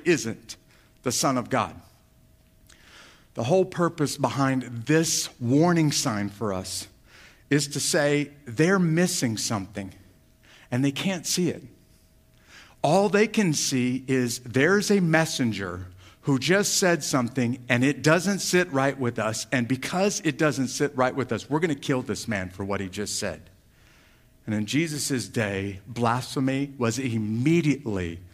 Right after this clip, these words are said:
carried out, a capital offense that was immediately carried out,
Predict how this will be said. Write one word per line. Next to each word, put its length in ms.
carried 380
out, 400
a 160
capital 540
offense 400
that 260
was 140
immediately 760
carried 380
out, 160